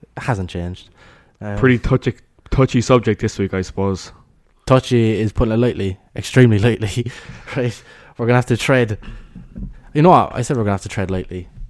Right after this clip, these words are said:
Speaker 2: There's
Speaker 1: Realis-
Speaker 2: not, there's not treading lightly
Speaker 1: Yeah,
Speaker 2: here, I
Speaker 1: y-,
Speaker 2: suppose.
Speaker 1: you can't. Like, it's like stepping into a fucking bog, like, you know what I mean?
Speaker 2: It is, yeah.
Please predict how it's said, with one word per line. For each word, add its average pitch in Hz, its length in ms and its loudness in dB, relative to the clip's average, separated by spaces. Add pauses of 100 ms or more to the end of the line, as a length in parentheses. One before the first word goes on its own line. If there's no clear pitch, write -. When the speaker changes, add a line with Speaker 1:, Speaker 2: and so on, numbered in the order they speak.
(120)
Speaker 2:
There's 127 180 0
Speaker 1:
Realis- - 20 0
Speaker 2:
not, 113 220 2
there's 110 120 -2
not 110 120 0
treading 107 300 0
lightly 107 180 -2
Speaker 1:
Yeah, 101 120 0
Speaker 2:
here, 95 100 -2
I - 20 -6
Speaker 1:
y-, 92 60 -8
Speaker 2:
suppose. 127 340 -2
Speaker 1:
you 120 100 0
can't. 104 340 -4
Like, 98 140 -10
it's - 120 -16
like 113 120 -6
stepping 117 260 -6
into 107 120 -6
a 95 40 -6
fucking 104 300 -8
bog, 95 260 -6
like, 90 160 -12
you 107 80 -10
know 101 80 -6
what 104 60 -4
I 104 40 -4
mean? 104 100 -4
Speaker 2:
It 98 80 -2
is, 90 160 -4
yeah. 85 140 -10